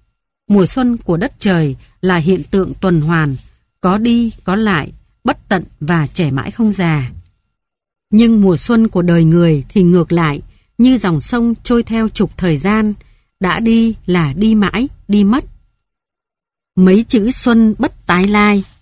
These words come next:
tức là mùa xuân không trở lại, là nói về mùa xuân của đời người, nhất là đời người con gái. Thành ngữ này rất thường gặp trong văn học cổ.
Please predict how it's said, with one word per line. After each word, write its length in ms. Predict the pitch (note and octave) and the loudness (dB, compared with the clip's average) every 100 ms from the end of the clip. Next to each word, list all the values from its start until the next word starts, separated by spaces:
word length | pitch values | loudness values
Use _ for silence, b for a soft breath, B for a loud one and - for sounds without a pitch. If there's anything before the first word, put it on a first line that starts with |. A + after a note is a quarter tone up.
| _ | _
tức 160 | D#4 A3 | -4 -2
là 100 | D3+ | 0
mùa 220 | D#3+ D3+ | 0 0
xuân 320 | - G#3+ G3+ | 0 0 0
không 260 | - A#3 G3+ | 0 -2 0
trở 180 | G3+ C#3+ | -2 -2
lại, 320 | C#3+ C3+ - b b b - | -2 -4 -8 b b b -2
là 160 | F#3 | 0
nói 200 | E3 F#3 | 2 0
về 200 | G#3 F#3 | 0 2
mùa 200 | D#3+ E3 | 2 2
xuân 340 | D3+ B3+ B3 A#3+ | 0 0 0 0
của 160 | F3 | -2
đời 200 | E3 E3+ | 0 2
người, 420 | D#3 E3 D#3+ C#3+ B2 b b | 4 4 2 0 -6 b b
nhất 200 | G#3+ D4 | 0 0
là 140 | G3+ D#3+ | 0 -2
đời 280 | F3 E3 | 0 2
người 220 | D3+ D#3+ C#3+ | 2 0 0
con 220 | G#3+ G#3 | -2 0
gái. 400 | F#3 F3 G3 C#4+ - _ _ _ _ - | 0 0 -2 -4 -10 _ _ _ _ -6
Thành 240 | G3+ E3 | 0 2
ngữ 140 | D3+ G#3 | 0 0
này 360 | G#3+ E3 C3+ | 0 0 -2
rất 260 | - C#4+ - | -4 -6 -2
thường 200 | G3+ D#3 | 0 0
gặp 180 | D#3 C#3+ - | 0 -6 -6
trong 260 | - G#3 G3 | -2 0 0
văn 160 | G#3 | -2
học 180 | F#3+ D#3+ - | -2 -6 -2
cổ. 280 | F3 D3 | -2 -2